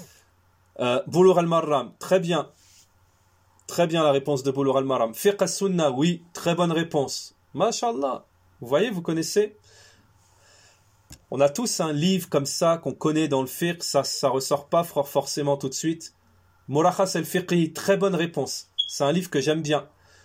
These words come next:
Je suis en réflexion en ce moment, c'est peut-être celui-là qu'on va faire dans votre classe, je vous expliquerai pourquoi. Peut-être on va faire celui-là. Fiqh as-Sunna pour les femmes, effectivement, oui. Fiqh as-Sunna pour les femmes. Moi, j'ai même, je regarde en face de moi, là,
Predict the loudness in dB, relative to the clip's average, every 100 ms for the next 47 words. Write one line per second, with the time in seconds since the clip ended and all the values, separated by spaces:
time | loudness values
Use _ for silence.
0 | _ -12 -8 -4 -2 0 -2 -2 -4 0
1 | 0 0 -2 0 0 -2 -4 -4 -2 -2
2 | 0 0 0 -2 0 -2 -2 -2 -2 -2
3 | -4 -2 2 2 0 -6 -6 -6 -6 -4
4 | -2 -4 -2 -2 -2 -8 _ _ _ _
5 | _ _ -8 -4 -2 -2 -4 -2 -4 -4
6 | -6 -2 -2 -2 -6 _ _ -6 -4 -2
7 | -2 -2 0 0 2 2 2 2 0 0
8 | -6 -4 -4 -4 -4 -2 0 0 0 -2
9 | -6 _ _ -20 -20 _ _ -12 -6 -2
10 | -2 0 -2 0 0 2 0 2 0 0
11 | -4 _ 0 0 2 2 2 2 2 0
12 | 0 0 0 0 0 0 0 0 0 -2